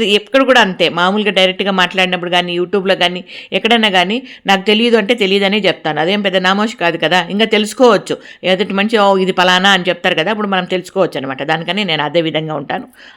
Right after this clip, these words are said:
అట్లే చేస్తున్నాను. కారు అయితే మాత్రం చాలా బాగుందండి,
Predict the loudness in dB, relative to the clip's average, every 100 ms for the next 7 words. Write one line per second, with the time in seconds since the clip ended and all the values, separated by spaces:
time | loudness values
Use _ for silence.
0 | -10 -4 -2 -2 -6 -10 -14 -14 -18 _
1 | _ _ _ _ 0 2 2 2 -2 -2
2 | -6 -2 0 2 2 2 2 -2 -6 -6